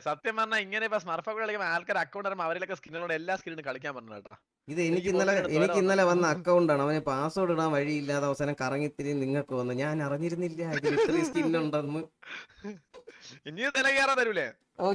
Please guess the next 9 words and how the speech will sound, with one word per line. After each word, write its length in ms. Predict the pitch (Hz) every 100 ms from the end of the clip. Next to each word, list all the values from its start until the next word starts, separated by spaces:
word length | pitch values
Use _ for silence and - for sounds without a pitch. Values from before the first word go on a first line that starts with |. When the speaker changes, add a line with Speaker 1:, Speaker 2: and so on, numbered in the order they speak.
| 190
Speaker 2:
ഞാൻ 80 | 214
ഇന്ന് 100 | 254
ചോദിക്കാതിരിക്കരുത്. 680 | 214 202 233 240 214 214 180
വൈബർ, 260 | 175 175 175
ഞാൻ 80 | 165
ഇത്തിരി 160 | 165 165 147
കറക്കി. 240 | 156 -
Speaker 1:
തരൂല, 520 | 539 571 285 294 269 262 240 214 - 214
തരൂല. 540 | 202 208 214 202 190